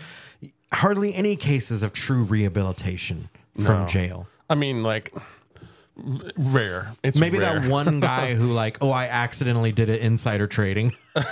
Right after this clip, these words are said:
Speaker 1: And then, you know, "Jail was super scary. I'm never gonna do that again."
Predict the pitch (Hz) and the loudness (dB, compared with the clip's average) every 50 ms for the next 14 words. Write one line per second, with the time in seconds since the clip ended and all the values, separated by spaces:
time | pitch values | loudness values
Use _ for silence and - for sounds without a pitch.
0 | - - - - - - - 294 - - - 139 - 180 - 156 - - - 160 | -4 -2 -2 0 0 0 0 0 0 2 2 2 2 2 0 0 0 0 0 2
1 | - - 185 165 208 208 190 - 175 196 185 170 165 156 147 143 139 - 180 196 | 0 0 0 0 0 0 0 0 0 0 2 2 2 2 2 0 0 0 0 -2
2 | 208 165 - 160 151 147 147 143 139 131 - - 151 135 135 135 - - - 147 | -2 -2 0 0 0 0 2 0 0 -2 -2 -4 -4 -2 -2 -2 -2 -2 -2 -2
3 | 139 135 131 120 117 123 127 127 123 123 120 123 120 117 110 110 110 113 123 131 | 0 0 0 0 0 0 2 2 2 2 2 2 2 2 2 2 2 2 2 2
4 | 120 117 110 107 104 101 | 2 2 0 0 0 -2